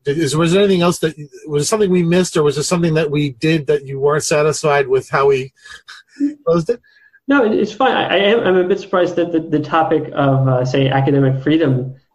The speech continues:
Speaker 2: on campus didn't come up, 'cause that's something we often, uh, discuss on the website, but we don't have to do that here.
Speaker 1: Yeah, you know, I, I, I was hoping that it wouldn't be the last conversation I ever had with you. Um, um,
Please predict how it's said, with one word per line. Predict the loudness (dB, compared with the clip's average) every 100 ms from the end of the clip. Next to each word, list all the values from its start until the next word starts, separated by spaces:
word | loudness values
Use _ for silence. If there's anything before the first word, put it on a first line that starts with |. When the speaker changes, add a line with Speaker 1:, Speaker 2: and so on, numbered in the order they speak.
| _ -4
Speaker 2:
on | -2 0 -2
campus | 0 0 0 0
didn't | 0 0 0
come | -2
up, | -2 -4 -4
'cause | -4
that's | -2
something | -2 -2 0
we | 0
often, | -2 -2 -2 -4 -6 _ _ _
uh, | -6 -4 -4 -6
discuss | -8 -2 -2 0
on | 0
the | 0
website, | 0 0 -2
but | 0
we | 0
don't | 0 0
have | -2
to | 0
do | 2 2
that | 2 2 -2 -8 _ _
here. | -2 0
Speaker 1:
Yeah, | 0
you | -2
know, | -8 -8
I, | -2 -2 0 0 0
I, | 0
I | 2
was | 2 -2
hoping | 0 0 0 0
that | 0 0
it | -2
wouldn't | 0 0 0
be |
the | 2
last | 2 4 2 0
conversation | -2 0 0 2 0 0 -2
I |
ever | 0 0
had | 0 0 0
with | -2
you. | 0 -2 -4 -10 -20 -10 -2
Um, | 2 2 0 -2 -10 -2
um, | 0 2 0 -4